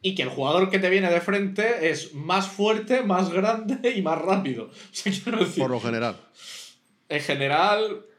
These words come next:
Speaker 1: la
Speaker 2: Que,
Speaker 1: fisicalidad
Speaker 2: que
Speaker 1: mejora
Speaker 2: había,
Speaker 1: muchísimo.
Speaker 2: que había mala, que, que no me, no me malinterpretéis, no estoy diciendo que los jugadores de antes fueron una puta mierda, ¿eh?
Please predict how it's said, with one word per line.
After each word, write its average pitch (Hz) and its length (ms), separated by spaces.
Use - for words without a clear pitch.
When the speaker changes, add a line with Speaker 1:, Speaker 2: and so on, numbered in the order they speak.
Speaker 1:
la 151 240
Speaker 2:
Que, 139 60
Speaker 1:
fisicalidad 139 600
Speaker 2:
que 185 80
Speaker 1:
mejora 156 200
Speaker 2:
había, 151 160
Speaker 1:
muchísimo. 190 360
Speaker 2:
que - 60
había 156 260
mala, 156 420
que, 135 220
que 131 140
no 139 120
me, 170 480
no 147 140
me 165 80
malinterpretéis, 156 560
no 170 60
estoy 147 140
diciendo 160 420
que 135 80
los 113 120
jugadores 120 380
de 127 60
antes 143 200
fueron 123 180
una 117 100
puta 104 160
mierda, 101 400
¿eh? 254 60